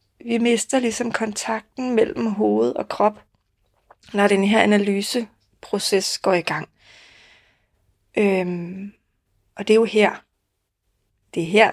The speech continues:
hvor stilheden kommer med den, øh, det er jo faktisk sådan den larmende stilhed udefra, hvis vi sætter os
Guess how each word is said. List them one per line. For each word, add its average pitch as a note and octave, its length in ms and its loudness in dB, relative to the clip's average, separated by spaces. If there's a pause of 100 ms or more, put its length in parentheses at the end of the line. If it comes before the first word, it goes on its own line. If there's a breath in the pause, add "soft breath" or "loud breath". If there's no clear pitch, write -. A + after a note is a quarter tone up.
hvor - 320 0 (220)
stilheden A3+ 840 -4
kommer G3 360 -2
med F3+ 320 -4 (920)
den, G3 200 -10
øh, F#3+ 280 -10 (1300)
det - 80 -8
er - 20 0
jo F3+ 60 -2
faktisk F3 420 -6
sådan F#3+ 220 -4
den G3 220 -2
larmende F3 460 -4
stilhed G3 560 -4
udefra, G#3 580 -4
hvis - 220 -10
vi G3 200 -4 (580)
sætter G#3+ 580 2
os - 320 -4